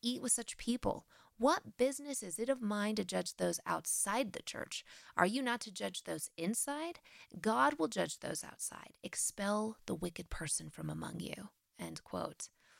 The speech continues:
Ugh. I mean, I don't know about you, but this is really a tough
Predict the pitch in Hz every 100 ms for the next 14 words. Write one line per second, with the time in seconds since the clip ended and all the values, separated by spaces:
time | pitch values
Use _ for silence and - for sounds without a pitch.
0 | _ - - 185 - - _ _ _ _
1 | _ - 190 175 165 165 160 160 160 156
2 | 156 147 165 160 160 156 - 175 170 -
3 | 170 165 170 180 175 170 170 170 170 165
4 | 170 - 175 165 - - -